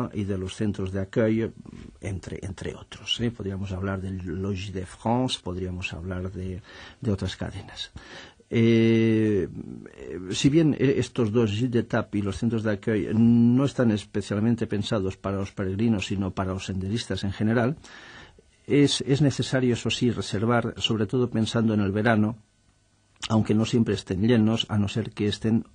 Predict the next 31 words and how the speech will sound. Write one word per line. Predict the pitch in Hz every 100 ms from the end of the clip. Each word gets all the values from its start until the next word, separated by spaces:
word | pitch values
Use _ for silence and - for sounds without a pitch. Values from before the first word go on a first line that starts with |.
| -
cerca | - - 117 113 120
de | 104 98
grandes | 101 98 92
poblaciones. | 95 98 92 120 98 95 - - - _ _ _ - - _ _ _ -
Francia | - 131 123 - 127 127
cuenta | 123 123 110 107
también | 104 113 123 117
con | - 98
una | 107 107
amplia | 110 110 101
red | 98 117
de | 113 92 104 92
auberges | 107 101 110 104 90 92
de | 90 92 92
jeunesse, | 92 104 117 107 - 143 160 _ _ _ _ _ _ _ - -
a | 143
los | 139
que | 127
se | -
puede | 104 120
acceder | 117 107 113 113
siempre | 127 104
y | 101
cuando | - 113 113
se | - 101
tenga | 110 107
el | 95
carnet | 95 110
internacional | 104 101 98 - 104 107
de | 98
alberguista, | 98 95 104 117 - 98